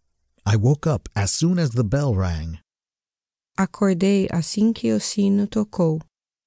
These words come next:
Speaker 1: She broke down as soon as she heard the news.
Speaker 2: Ela desmaiou assim que ouviu a notícia.
Speaker 1: As to. The players were picked as to their individual ability.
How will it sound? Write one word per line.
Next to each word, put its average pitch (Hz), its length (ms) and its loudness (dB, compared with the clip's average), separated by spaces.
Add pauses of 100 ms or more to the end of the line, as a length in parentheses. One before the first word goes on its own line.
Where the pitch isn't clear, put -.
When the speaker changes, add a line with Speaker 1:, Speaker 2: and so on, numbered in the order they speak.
(1040)
Speaker 1:
She 131 160 0
broke 135 280 2
down 104 440 0
as 98 200 0
soon 113 280 2
as 107 120 2
she 117 140 -4
heard 101 260 0
the 110 80 0
news. 92 540 -2 (920)
Speaker 2:
Ela 196 280 0
desmaiou 190 800 0
assim 220 400 0
que 220 200 -2
ouviu 190 420 0
a 196 100 0
notícia. 175 760 -2 (1200)
Speaker 1:
As 85 320 2
to. 82 300 -4 (1000)
The - 80 -2
players 107 300 4
were 107 120 4
picked - 320 0
as 101 180 -4
to 117 160 0
their 104 220 0
individual 110 800 0
ability. 92 640 -4